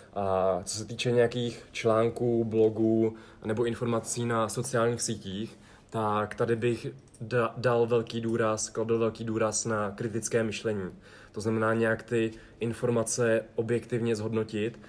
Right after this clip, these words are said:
Eh, souvisí to i s mediální gramotností a je prostě velmi důležitý si uvědomit, že ne vše,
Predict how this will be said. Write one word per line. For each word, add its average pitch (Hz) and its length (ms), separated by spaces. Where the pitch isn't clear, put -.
Eh, 101 260
souvisí 113 400
to 110 220
i 107 320
s 110 400
mediální 113 540
gramotností 113 840
a 101 100
je 120 120
prostě - 260
velmi 117 200
důležitý 117 360
si 135 120
uvědomit, 113 440
že 120 160
ne 120 180
vše, 117 380